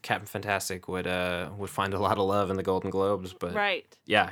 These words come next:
Speaker 1: he did a fantastic job
Speaker 2: Yeah,
Speaker 1: in that movie
Speaker 2: and it's such a
Speaker 1: and
Speaker 2: unique,
Speaker 1: well
Speaker 2: like,
Speaker 1: deserved.
Speaker 2: special movie that to see
Speaker 1: Yes.
Speaker 2: it getting any attention is really exciting.
Speaker 1: Yeah,
Speaker 2: Um,
Speaker 1: definitely.
Speaker 2: <sighs> I,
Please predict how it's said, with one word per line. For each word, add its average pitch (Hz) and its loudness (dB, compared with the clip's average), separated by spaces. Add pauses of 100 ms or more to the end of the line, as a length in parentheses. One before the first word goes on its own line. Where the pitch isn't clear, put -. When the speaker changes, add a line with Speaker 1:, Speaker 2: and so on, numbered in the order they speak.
(120)
Speaker 1:
he - 4
did 120 8
a 107 6
fantastic 101 4
job 95 6
Speaker 2:
Yeah, - 2
Speaker 1:
in - 2
that - -2
movie - 2
Speaker 2:
and 127 2
it's 67 -2
such - -4
a 78 0
Speaker 1:
and 73 -4
Speaker 2:
unique, 80 -6
Speaker 1:
well 98 6
Speaker 2:
like, 92 4
Speaker 1:
deserved. 87 2
Speaker 2:
special - -8
movie 98 -12
that 127 -6 (180)
to 120 -2
see - -4
Speaker 1:
Yes. - 0
Speaker 2:
it - 2
getting 185 -2
any 156 -10
attention 147 -10
is 139 -14
really 120 -8
exciting. 98 -10 (560)
Speaker 1:
Yeah, 185 2
Speaker 2:
Um, - -14
Speaker 1:
definitely. - -6 (840)
Speaker 2:
<sighs> - -14
I, 202 0